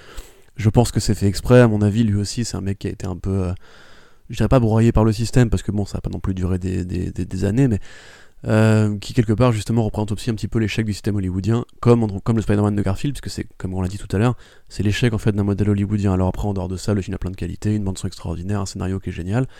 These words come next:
Euh, il me fait aussi, aussi beaucoup penser à Inherent Vice de Paul Thomas Anderson, dans le même côté un peu halluciné, en quête dans Hollywood, pareil avec le cinéma, les grandes fortunes, l'art et compagnie.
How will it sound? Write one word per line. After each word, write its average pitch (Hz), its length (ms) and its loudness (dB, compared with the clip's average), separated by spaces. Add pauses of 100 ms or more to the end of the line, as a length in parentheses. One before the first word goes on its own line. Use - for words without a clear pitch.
(640)
Euh, 107 400 6
il 107 40 2
me 104 40 -4
fait 110 160 0
aussi, - 140 0
aussi - 180 -2
beaucoup 131 240 0
penser 120 240 -2
à 127 80 4
Inherent 104 240 2
Vice 107 540 0
de 95 260 -4
Paul 101 160 -4
Thomas 101 280 -2
Anderson, 101 500 -2 (720)
dans 110 80 -2
le 107 60 -2
même 110 120 0
côté 113 220 2
un 107 80 2
peu 104 120 0
halluciné, 104 720 0
en 110 120 -6
quête 101 280 0
dans 107 300 -2
Hollywood, 107 420 0
pareil 95 300 0
avec 95 180 -2
le 104 60 -6
cinéma, 101 480 -4
les 104 80 0
grandes 95 200 -8
fortunes, 104 520 -6 (460)
l'art 98 260 0
et 92 60 -2
compagnie. 107 400 -4